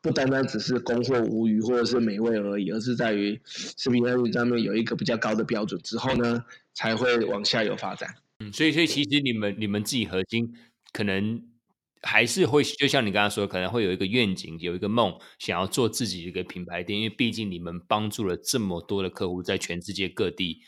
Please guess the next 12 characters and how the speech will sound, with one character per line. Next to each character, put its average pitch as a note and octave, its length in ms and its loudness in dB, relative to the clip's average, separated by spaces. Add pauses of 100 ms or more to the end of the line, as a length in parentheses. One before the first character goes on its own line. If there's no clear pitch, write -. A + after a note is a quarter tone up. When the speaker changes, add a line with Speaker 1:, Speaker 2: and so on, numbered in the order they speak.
(180)
Speaker 2:
都 F#2+ 140 2
去 G2 180 -4
扎 F2 380 0
根， F2 300 -4 (260)
开 G#2+ 180 4
了 F2+ 120 0
自 G#2 160 -4
己 F2 180 -6
的 D#2+ 140 -6 (280)
一 G2 120 -6
些 F2+ 220 -2
店。 E2+ 340 -2